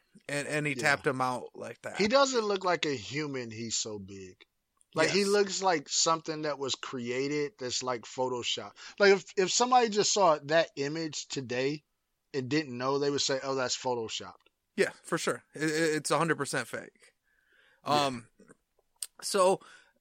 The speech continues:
Speaker 1: I'm gonna say that, and I feel like that's my, like, guilty pleasure of M M A because I usually don't fall for that shit, but that's probably my one chink in my armor is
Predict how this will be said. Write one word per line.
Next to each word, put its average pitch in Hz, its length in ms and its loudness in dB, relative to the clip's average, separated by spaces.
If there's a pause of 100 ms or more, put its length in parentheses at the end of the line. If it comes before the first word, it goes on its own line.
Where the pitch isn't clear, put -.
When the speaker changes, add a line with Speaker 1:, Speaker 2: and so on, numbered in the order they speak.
(200)
Speaker 1:
I'm 202 180 4
gonna 247 140 4
say 208 240 4
that, 202 340 6
and 170 140 4
I 170 100 6
feel 277 280 -2
like 240 220 0
that's 214 260 2
my, 208 480 4 (320)
like, 170 260 6
guilty 190 320 4
pleasure 165 420 6
of 139 100 2
M 143 160 4
M 127 140 -2
A 127 140 0
because 131 300 -2
I 151 60 6
usually 175 320 2
don't 160 180 2
fall 156 220 4
for 131 180 -4
that 113 180 -4
shit, - 220 -8
but 127 100 -14
that's 135 200 -2
probably 160 380 4
my 147 180 2
one 143 400 -2
chink 156 280 -4
in 151 120 0
my 139 160 0
armor 127 440 0
is 117 220 -6